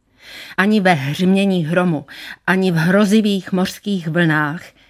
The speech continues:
nepoznáte všemohoucího, stejně jako v záplavě květů či záři soumraku nenaleznete jeho půvab ani dobro. Možná, že obé, strach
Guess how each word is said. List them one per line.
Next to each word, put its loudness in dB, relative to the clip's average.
nepoznáte -2
všemohoucího, -8
stejně -2
jako -4
v -4
záplavě 0
květů -4
či 2
záři 0
soumraku -2
nenaleznete 0
jeho -2
půvab -6
ani 0
dobro. -2
Možná, 2
že -2
obé, -8
strach -6